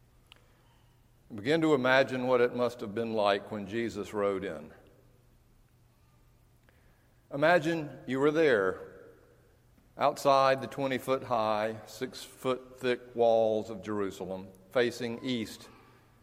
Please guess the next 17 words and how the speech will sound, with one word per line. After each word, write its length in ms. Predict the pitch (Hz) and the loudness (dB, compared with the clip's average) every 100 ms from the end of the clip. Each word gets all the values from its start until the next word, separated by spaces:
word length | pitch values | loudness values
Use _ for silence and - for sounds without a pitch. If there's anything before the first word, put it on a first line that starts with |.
| _ | _
with 140 | - 104 | -10 -4
a 40 | |
large 680 | 104 120 131 131 127 - - - | 2 4 6 4 2 -6 -16 -8
crowd 400 | - 123 123 123 | 2 4 4 2
of 160 | 117 - | -2 -6
people, 480 | 123 120 113 110 110 - - _ _ _ _ _ _ _ _ _ - | -6 -6 -8 -8 -12 -20 -20 _ _ _ _ _ _ _ _ _ -2
children, 560 | 147 143 123 123 120 - | 2 2 0 -6 -6 -10
teenagers, 760 | 143 135 120 117 113 113 104 104 | -6 0 0 0 -4 -8 -10 -10
adults, 680 | 95 113 110 - - - - - - | -2 0 0 -4 -18 -20 -20 -14 -4
babies, 560 | 113 101 98 95 - - _ _ _ _ _ _ _ _ _ _ | -2 -2 -6 -10 -16 -20 _ _ _ _ _ _ _ _ _ _
lining 460 | 110 123 127 123 113 | -2 0 0 -2 0
both 200 | 117 117 | -2 -2
sides 680 | 135 117 113 87 85 - - 101 | 0 2 2 0 -4 -12 -16 -12
of 100 | 95 | -8
a 60 | |
dusty 400 | 95 104 - 107 | -4 -4 -4 -10
road. 420 | 98 107 92 87 | -6 -6 -6 -12